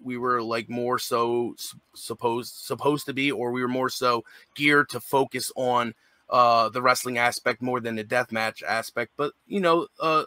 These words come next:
a bunch of those guys did their best to give us any little knowledge they could. But at the very beginning, it was primarily, uh, just wrestling data, uh, more so than deathmatch data. The deathmatch stuff, at least for me,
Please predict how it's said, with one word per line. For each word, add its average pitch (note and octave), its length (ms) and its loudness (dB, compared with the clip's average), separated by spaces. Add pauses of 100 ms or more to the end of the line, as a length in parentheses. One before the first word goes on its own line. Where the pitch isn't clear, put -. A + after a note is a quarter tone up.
a - 40 -14
bunch E3+ 280 2
of D3 40 -2
those C#3 180 2
guys B2+ 440 4
did B2+ 200 -6
their B2 100 0
best A#2 320 -2
to G#2+ 60 -16
give A#2 180 -4
us - 240 -6 (300)
any C#3 200 -2
little B2+ 280 -2
knowledge A#2+ 400 2
they A2+ 120 -2
could. C3 300 -2
But A#2+ 240 0 (240)
at C3 100 -4
the C3+ 80 -2
very D3+ 240 4
beginning, C3 440 -2
it B2 60 -2
was B2 160 -4
primarily, A#2+ 680 0
uh, A2 260 0 (360)
just C#3 240 -2
wrestling A#2 460 2
data, A2 540 0 (140)
uh, D2 120 -12 (120)
more A#2 240 -4
so A2 260 -4
than A2 300 -6
deathmatch A2 520 -4
data. G#2+ 260 -2
The G#2 60 -14
deathmatch C3 380 -2
stuff, A#2+ 200 -4
at B2 80 2
least E3 180 0
for B2 100 -2
me, B2 360 -2